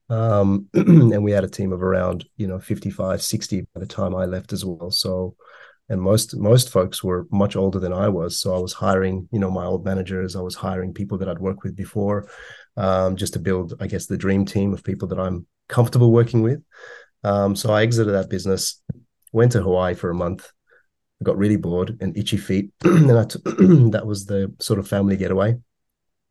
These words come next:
And I told my wife, "You know what? I, I wanna get back into education 'cause I loved it so much."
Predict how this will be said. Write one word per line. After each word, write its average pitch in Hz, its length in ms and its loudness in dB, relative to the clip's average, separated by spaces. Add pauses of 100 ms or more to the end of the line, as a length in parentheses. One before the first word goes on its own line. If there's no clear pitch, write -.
(160)
And 95 100 -6
I 92 40 -4
told 98 200 0
my 98 100 2
wife, 90 280 -2
"You 98 60 -2
know 95 140 2
what? 101 240 2
I, 95 140 -6 (140)
I 104 60 -6
wanna 107 220 0
get 90 160 -4
back 92 200 -6
into 98 160 -4
education 90 520 -4
'cause 95 180 -6
I 87 60 0
loved 95 280 -2
it - 80 -12
so 104 160 2
much." 117 340 0